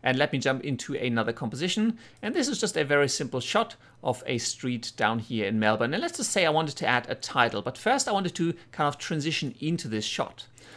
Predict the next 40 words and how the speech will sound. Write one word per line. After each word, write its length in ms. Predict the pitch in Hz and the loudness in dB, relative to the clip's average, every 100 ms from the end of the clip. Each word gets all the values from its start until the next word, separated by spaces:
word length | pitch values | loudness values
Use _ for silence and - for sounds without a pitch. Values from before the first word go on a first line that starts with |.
| - | -12
For 120 | - | 0
that, 300 | 240 220 - | 6 6 4
let's 160 | 143 135 | -2 -2
come 220 | - 120 | -4 -4
into 260 | 127 123 127 | -4 -4 -4
the 140 | 113 | -4
transitions 680 | 117 127 127 175 349 349 - - - - - | -6 -6 -4 -4 -6 -8 -10 -14 -20 -20 -12
and 120 | - 160 | -6 -6
let's 180 | 220 | -6
just 180 | 156 - | -8 -4
dig 180 | 135 123 | -4 -2
one 160 | 123 - | -2 2
out 240 | 110 110 | 2 2
that 200 | 113 - | -2 -4
we 80 | 117 | -4
like. 400 | 151 202 208 - - _ _ - - _ _ - - - _ - - | 0 0 -2 -8 -20 _ _ -20 -20 _ _ -20 -20 -20 _ -20 -6
Yeah, 180 | 208 285 - | -2 0 -2
I 60 | |
kind 280 | - 139 127 | -2 0 0
of 120 | 120 | 2
like 220 | 110 107 | 2 2
this 180 | 147 156 | 0 0
one. 280 | 185 214 254 - - | 2 0 -2 -14 -8
And 80 | 262 | -2
again, 260 | 156 165 | 2 2
with 100 | 170 | 0
the 60 | 147 | -4
timeline 380 | - 139 131 123 | 0 0 2 0
indicator 380 | 120 120 135 120 | -4 -2 -2 0
at 140 | 117 | -2
the 80 | 107 | -6
beginning, 600 | 143 - 220 226 240 233 - - | -8 -6 -2 0 0 -4 -16 -12
let's 220 | 123 - | -12 -8
just 260 | 110 - - | -8 -8 -8
hit 200 | 127 117 | -4 -4
apply 340 | - 151 185 | -2 -2 -2
to 120 | 156 | -4
drop 320 | 104 107 101 | -2 -2 -2
this 180 | - 104 | -4 -4
in. 280 | 196 233 | 0 0